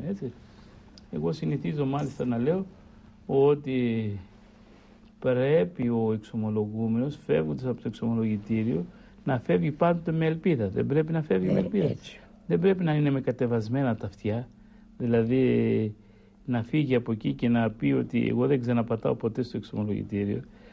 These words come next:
Speaker 2: Ότι
Speaker 1: Ακο-,
Speaker 2: χάθηκα.
Speaker 1: Ναι, ναι,
Speaker 2: Ότι
Speaker 1: ναι.
Speaker 2: πλέον για μένα η σωτηρία δεν υπάρχει.
Speaker 1: Ναι, ναι. Πρέπει, πρέπει και τα αυστηρά λόγια του πνευματικού να τα δεχθεί έτσι σωστά και να αποχωρήσει, ας πούμε, χωρίς να έχει την ελ-, την εντύπωση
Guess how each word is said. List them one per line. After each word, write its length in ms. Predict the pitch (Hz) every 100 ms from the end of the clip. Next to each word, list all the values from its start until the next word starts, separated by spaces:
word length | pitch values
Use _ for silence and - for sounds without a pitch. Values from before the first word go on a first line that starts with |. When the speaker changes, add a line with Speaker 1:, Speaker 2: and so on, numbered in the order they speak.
| -
Speaker 2:
Ότι 200 | 196 190
Speaker 1:
Ακο-, 80 | 196
Speaker 2:
χάθηκα. 600 | - 214 180 156 - 147
Speaker 1:
Ναι, 260 | 160 175
ναι, 220 | 143 127 104
Speaker 2:
Ότι 120 | 160
Speaker 1:
ναι. 100 | 156
Speaker 2:
πλέον 320 | 202 208 208
για 180 | 196 175
μένα 200 | 190 196
η 60 | 190
σωτηρία 500 | - 165 151 190 190
δεν 140 | 180
υπάρχει. 380 | 175 160 185 156 156 160
Speaker 1:
Ναι, 140 | 135
ναι. 160 | 117 104 - - - -
Πρέπει, 640 | 143 160 160 123 117 95 - _ _ _ _ -
πρέπει 560 | 120 117 143 165 - 113
και 140 | - 113
τα 120 | - 113
αυστηρά 540 | 104 - 120 120 151
λόγια 280 | 151 151 151
του 140 | -
πνευματικού 560 | - 123 117 107 110 170
να 120 | 156
τα 140 | 139
δεχθεί 380 | 117 113 - 90
έτσι 220 | 87 -
σωστά 680 | - - 104 - 110 131 190 208 - - - -
και 120 | -
να 120 | 135 131
αποχωρήσει, 640 | 120 123 - 143 208 -
ας 140 | 123 -
πούμε, 340 | 214 226 196 - - - -
χωρίς 540 | - 139 160 226 170
να 140 | 160
έχει 320 | 139 147 156 147
την 200 | - 131
ελ-, 400 | 127 123 120 117
την 280 | 123 117 110
εντύπωση 840 | 113 113 113 151 151 123 - 107